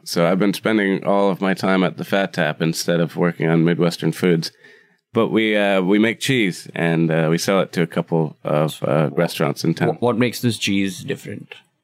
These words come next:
Speaker 1: Okay, history lesson. Uh, in Wisconsin, there's a, there's a long tradition of, okay, uh, making cheddar cheese curds.
Speaker 2: Okay.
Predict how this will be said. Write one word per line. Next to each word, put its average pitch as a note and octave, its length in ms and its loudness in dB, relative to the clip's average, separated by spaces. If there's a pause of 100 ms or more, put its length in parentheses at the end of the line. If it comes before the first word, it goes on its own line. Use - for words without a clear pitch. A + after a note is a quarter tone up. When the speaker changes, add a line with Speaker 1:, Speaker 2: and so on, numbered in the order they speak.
(240)
Speaker 1:
Okay, A2 440 -2 (320)
history A2 580 2
lesson. G#2 520 2 (640)
Uh, F2+ 320 -2
in C#3+ 180 0
Wisconsin, B2 800 0 (340)
there's F2+ 340 0
a, F#2 120 2
there's F#2 400 -2
a F2+ 40 2
long A2+ 460 2
tradition G2+ 640 0
of, F2 560 -2 (480)
okay, F#2+ 280 -2 (280)
uh, F2+ 280 2
making G#2 300 0
cheddar A#2 300 0
cheese G#2+ 420 0
curds. E2+ 640 -4 (460)
Speaker 2:
Okay. - 300 -10